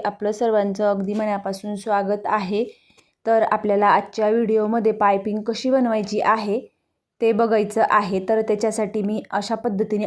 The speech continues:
अस्तर घेतलेला आहे आणि त्याच्या मी अशा तिरकस अशा पद्धतीने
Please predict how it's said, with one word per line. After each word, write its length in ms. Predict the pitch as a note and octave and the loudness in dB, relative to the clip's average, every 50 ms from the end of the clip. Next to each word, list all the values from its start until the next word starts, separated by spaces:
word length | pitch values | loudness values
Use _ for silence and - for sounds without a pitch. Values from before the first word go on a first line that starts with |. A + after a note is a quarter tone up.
| - - | -2 -2
अस्तर 400 | A#3 A3 G3 - - A3+ A#3 A#3+ | -2 -2 -4 -4 -2 0 0 2
घेतलेला 440 | A3+ C#4 C4 - G#3 G#3 G#3 G#3 G#3 | 4 2 2 2 2 2 2 4 4
आहे 440 | - - G#3+ A3 F#3 G3+ G#3 C4+ E4 - - _ _ _ _ _ _ _ _ _ _ - | 4 2 2 0 0 0 0 0 -2 -4 -10 _ _ _ _ _ _ _ _ _ _ -4
आणि 520 | G#3+ G#3 G#3+ G#3+ G#3 G#3 G#3 G#3+ G#3+ G3 G3+ | -2 -2 0 -2 -2 -2 -2 -2 -2 0 2
त्याच्या 540 | A3+ G#3+ G#3+ G#3 G#3 G#3 G#3 G3+ - A3+ A3+ | 2 4 4 4 4 4 2 2 2 0 2
मी 220 | A#3 A#3 A3 G#3 | 2 0 0 -2
अशा 160 | - A3 A#3 | -2 -2 -2
तिरकस 480 | A3 G3 A#3 A#3 A3 A3 - A3+ A3+ - | -2 -2 -2 -2 -2 -2 -2 -4 -4 -4
अशा 220 | - G3+ - A#3 | -6 -6 -6 -6
पद्धतीने 840 | A3+ - B3 G#3 G3 A3+ G3 - G#3+ G#3+ G#3+ G#3 G#3+ G#3+ G#3 G#3 | -6 -4 -4 -2 -2 -2 -2 0 -2 -2 0 0 -2 -4 -6 -8